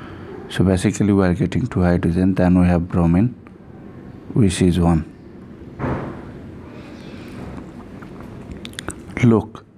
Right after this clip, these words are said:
to balance this reaction means we have to balance the number of lithium, bromine, hydrogen, sulfur and oxygen from both sides of this reaction. So here lithium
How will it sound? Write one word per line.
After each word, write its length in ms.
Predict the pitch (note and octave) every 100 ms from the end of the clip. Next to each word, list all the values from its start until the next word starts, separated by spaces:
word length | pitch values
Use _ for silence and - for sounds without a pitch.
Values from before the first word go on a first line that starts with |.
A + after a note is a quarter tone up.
| - -
to 120 | C3+ F#2+
balance 440 | G#2+ A2 B2+ A2+
this 300 | G#2+ A2+ -
reaction 460 | A2 A2 - G#2+ F#2+
means 260 | F2 F2+
we 80 | G#2+
have 160 | G2+ G2
to 100 | F#2
balance 420 | G2 G2+ A2+ A2+
the 180 | - G#2+
number 460 | G2 G2 G2+ G#2
of 180 | G#2 B2+ - - - - - - - - - - -
lithium, 640 | G#2+ A2 G#2+ A2+ G#2+ G#2+
bromine, 680 | G#2 G#2 F#2+ G2 G2+ G#2+ A2 -
hydrogen, 760 | - G2 G2 G#2 G2 G#2 G#2
sulfur 640 | G#2 - G2 F#2 G2 G2 - -
and 220 | G2+ G2
oxygen 520 | G2 F#2 G2 F2 F#2
from 280 | - - F#2
both 240 | - G2+ -
sides 340 | G#2+ F#2+ F2+
of 180 | G2 -
this 320 | F#2+ F2 - - - - - -
reaction. 640 | F#2 F2+ F2+ G2+ A2+ B2 - -
So 260 | - - G2+
here 320 | G2 G#2 G#2
lithium 680 | G2+ G2+ - A2+ G#2 G2+